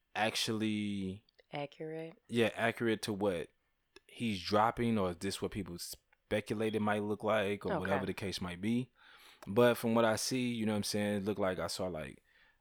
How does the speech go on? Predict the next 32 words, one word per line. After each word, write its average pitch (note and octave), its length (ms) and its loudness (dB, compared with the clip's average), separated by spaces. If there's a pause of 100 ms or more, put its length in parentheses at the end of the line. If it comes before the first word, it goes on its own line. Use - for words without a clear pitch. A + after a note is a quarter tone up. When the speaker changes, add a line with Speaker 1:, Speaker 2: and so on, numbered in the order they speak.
Speaker 1:
uh, F#2+ 200 2
some F#2 220 -6
tan A2 380 -2
colorways G2 840 0
and F2 120 -6
different F2+ 240 -4
stuff - 260 -6
like E2+ 240 -8
that. F2+ 360 -4 (480)
Speaker 2:
Hmm. C3+ 280 -8
Speaker 1:
Um, F2 640 -2 (480)
but A2+ 420 2 (440)
I G2+ 80 2
don't G#2+ 160 2
wanna, G2+ 180 0
like, F2+ 300 -2 (240)
sink - 300 -4
too A#2+ 160 -2
much A2 240 0
into A2 320 -2
that G2+ 240 0
just G2+ 200 -4
because F#2 360 -6
I F#2 80 -6
don't F2 240 -8
know. - 260 -8 (180)
You D#3+ 120 -4
know D3 60 4
what C#3 80 6
I'm C3 80 2
Speaker 2:
Right. - 100 -4
Speaker 1:
saying? G2 400 -4